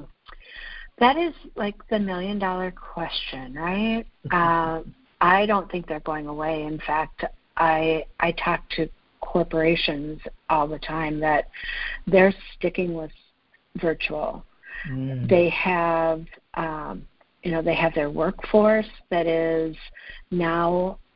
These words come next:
Speaker 1: partially remote. Some are coming
Speaker 2: Mm.
Speaker 1: back into the office. I was just talking with, um, a large media company today.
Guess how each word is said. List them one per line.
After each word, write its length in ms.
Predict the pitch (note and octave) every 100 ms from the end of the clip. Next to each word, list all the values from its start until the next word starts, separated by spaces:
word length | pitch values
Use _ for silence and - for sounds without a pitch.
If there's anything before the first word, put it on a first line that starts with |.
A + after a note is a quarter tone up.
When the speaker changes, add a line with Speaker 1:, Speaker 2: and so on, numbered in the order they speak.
| _ -
Speaker 1:
partially 600 | - F3 - F3+ E3 E3
remote. 500 | D#3 D#3 D#3 B3 A4 - _ _ _ - -
Some 160 | F3+ E3
are 80 |
coming 280 | C3 F3+ E3+
Speaker 2:
Mm. 60 | E3
Speaker 1:
back 260 | D#3+ D#3+
into 220 | E3 E3 E3
the 180 | E3+
office. 500 | D#3+ E3 E3 E3+ E3 E3 - - -
I 160 | F#3 - -
was 160 | - E3+ -
just 280 | A3 A3+ -
talking 480 | F#3+ F3+ F3+ F3 E3
with, 240 | D#3+ D#3+ - - - - - - -
um, 320 | - E3 D#3+ -
a 60 | F3
large 400 | F3 E3 D#3+ E3
media 500 | D#3+ D#3 G3+ G#3+ C3+
company 640 | - D#3+ D#3 C3+ B2+ C#3
today. 540 | - C#3+ C3 G#2+ -